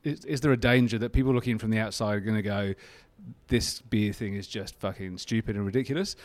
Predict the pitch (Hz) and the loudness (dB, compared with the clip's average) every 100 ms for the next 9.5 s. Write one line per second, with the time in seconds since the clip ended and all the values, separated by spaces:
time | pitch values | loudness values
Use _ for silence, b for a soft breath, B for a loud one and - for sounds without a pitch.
0 | B B B 131 113 156 151 - 135 131 | B B B 0 4 4 4 2 4 6
1 | 123 113 117 113 110 - _ - 113 139 | 6 6 4 4 0 -6 _ -6 2 6
2 | 151 139 117 - - - - b b b | 8 6 4 -2 -6 -10 -16 b b b
3 | b b - _ _ _ - 123 - 123 | b b -20 _ _ _ -4 -2 4 6
4 | 123 117 117 - 139 117 110 120 113 120 | 6 4 0 -2 2 2 0 -4 -4 -2
5 | - 117 120 113 110 - 131 117 - 127 | 2 4 6 4 2 2 0 0 2 4
6 | 123 - 113 113 110 101 - 113 113 107 | 2 0 0 0 0 -4 -2 0 2 2
7 | 107 107 113 107 110 101 107 - - 117 | 0 0 -2 -2 -4 -4 -4 -6 -8 -6
8 | 117 113 98 110 107 107 104 120 120 110 | -2 -2 0 -2 0 -2 0 0 0 0
9 | 101 120 170 196 - | 2 6 6 4 -2